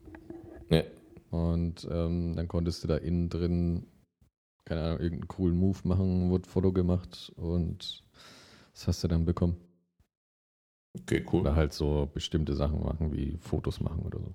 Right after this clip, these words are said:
Speaker 1: Hast du das gemacht?
Speaker 2: Nee.
Speaker 1: Schade.
Speaker 2: Ja, da
Speaker 1: Aber
Speaker 2: waren teil-, da waren teilweise einfach mega lange Schlangen.
Speaker 1: Ja, ja, kann ich mir vorstellen. Das, äh, ja.
Speaker 2: Aber am,
Speaker 1: Ja, hätte ich auch
Speaker 2: am
Speaker 1: keinen Bock
Speaker 2: härtest-,
Speaker 1: drauf.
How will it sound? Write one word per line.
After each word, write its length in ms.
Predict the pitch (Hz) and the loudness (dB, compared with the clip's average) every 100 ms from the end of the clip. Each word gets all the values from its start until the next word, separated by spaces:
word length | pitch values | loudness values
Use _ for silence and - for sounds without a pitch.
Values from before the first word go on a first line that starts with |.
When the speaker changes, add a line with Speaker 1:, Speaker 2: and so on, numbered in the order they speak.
| - _ _ _ - | -16 _ _ _ -12
Speaker 1:
Hast 220 | 339 - - | -10 -8 -6
du 40 | |
das 120 | 131 | -2
gemacht? 320 | - 80 180 - - _ _ _ _ - - - - - - - - | 2 2 0 -6 -20 _ _ _ _ -20 -20 -20 -20 -20 -20 -20 -4
Speaker 2:
Nee. 140 | 82 - - _ _ _ _ _ - 339 - _ - - | -4 -4 -8 _ _ _ _ _ -20 -18 -20 _ -20 -10
Speaker 1:
Schade. 360 | - 71 69 - _ _ _ _ _ _ 330 339 339 _ - 320 - - - - _ - | -2 -2 -2 -6 _ _ _ _ _ _ -20 -20 -20 _ -20 -20 -20 -20 -20 -20 _ -4
Speaker 2:
Ja, 200 | 76 78 | 0 4
da 100 | 76 | 4
Speaker 1:
Aber 100 | 76 | 6
Speaker 2:
waren 80 | 73 | 4
teil-, 200 | 65 82 | 4 4
da 200 | 80 87 | 4 2
waren 140 | 85 80 | 2 2
teilweise 440 | 78 82 82 76 | 2 4 2 2
einfach 220 | 80 78 | 2 2
mega 440 | 76 78 78 80 78 | 2 2 2 4 2
lange 260 | 71 73 | 2 0
Schlangen. 440 | - 78 71 78 80 _ _ _ - | -2 -2 -2 -2 -4 _ _ _ 0
Speaker 1:
Ja, 200 | 64 60 | 2 2
ja, 140 | 62 | 0
kann 200 | 62 - | -2 -4
ich 60 | - | -2
mir 80 | |
vorstellen. 440 | - - - - - | -2 -2 -2 -6 -8
Das, 160 | - - | -10 -6
äh, 360 | - - - - | -4 -4 -4 -4
ja. 60 | - - - 82 | -6 -10 -6 0
Speaker 2:
Aber 120 | 80 | 4
am, 180 | 82 80 | 4 2
Speaker 1:
Ja, 180 | - - | 0 0
hätte 180 | 69 - | 0 2
ich 100 | - | 2
auch 40 | |
Speaker 2:
am 60 | 90 | 4
Speaker 1:
keinen 80 | 87 | 4
Bock 20 | |
Speaker 2:
härtest-, 320 | 107 110 | 4 4
Speaker 1:
drauf. 80 | - | 0